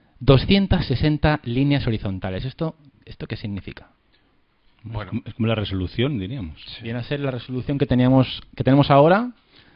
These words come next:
Speaker 3: Seguimos usa-,
Speaker 1: nomenclatura
Speaker 3: segui-,
Speaker 1: antigua.
Speaker 3: seguimos usando la, la idea esta de las líneas horizontales con el mil ochenta p, con el setecientos veinte p. Seguimos con esa idea.
Speaker 1: Ujú.
Speaker 2: En esa época era entrelazada, de modo que las quinientas veinticinco líneas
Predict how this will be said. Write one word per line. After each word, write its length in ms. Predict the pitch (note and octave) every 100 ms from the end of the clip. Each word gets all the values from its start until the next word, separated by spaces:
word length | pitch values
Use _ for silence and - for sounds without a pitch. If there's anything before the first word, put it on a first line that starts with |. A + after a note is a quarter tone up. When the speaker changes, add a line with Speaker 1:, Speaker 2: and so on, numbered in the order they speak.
| _
Speaker 3:
Seguimos 380 | - C3 B2+ B2+
usa-, 100 | C3+
Speaker 1:
nomenclatura 480 | C3 C#3 B2+ D#3 D3
Speaker 3:
segui-, 120 | C3+
Speaker 1:
antigua. 280 | D3+ D#3 E3
Speaker 3:
seguimos 280 | C3 D3
usando 320 | C#3 A#2+ D#3 C3+
la, 300 | G#2+ G2+ A2+
la 100 | G#2+
idea 180 | G#2+
esta 140 | A2 A#2+
de 60 | G#2+
las 120 | G#2+
líneas 200 | G#2+ G#2
horizontales 480 | G#2 A2 G#2+ A#2+ -
con 140 | G#2+
el 160 | G2 G2
mil 120 | G2
ochenta 360 | F2+ F#2+ F2+
p, 300 | F2+ B2+ C3+
con 140 | B2+ G2
el 120 | F#2
setecientos 420 | - F2+ G2 F#2
veinte 220 | F2+ F2
p. 260 | F2+ A#2 C3 - _ -
Seguimos 360 | G#2+ G#2 G#2+
con 100 | G#2+
esa 120 | G2+ G2
idea. 280 | F2+ G2 G2 -
Speaker 1:
Ujú. 320 | A#2 G#2+ G3+ -
Speaker 2:
En 120 | G2+
esa 220 | F#2+ G#2+
época 240 | G2+ G#2 G2+
era 100 | G2+
entrelazada, 760 | G#2 G#2+ G#2+ - C#3 C3+ C#3 - _ _
de 140 | G2
modo 280 | F#2 F#2+ F#2+
que 420 | - F#2+ F2+ F2+ -
las 140 | G#2 -
quinientas 380 | G2+ G2+ G#2+
veinticinco 480 | G2+ G#2+ A2 A#2+ G#2+
líneas 380 | A#2 C#3 B2+ C#3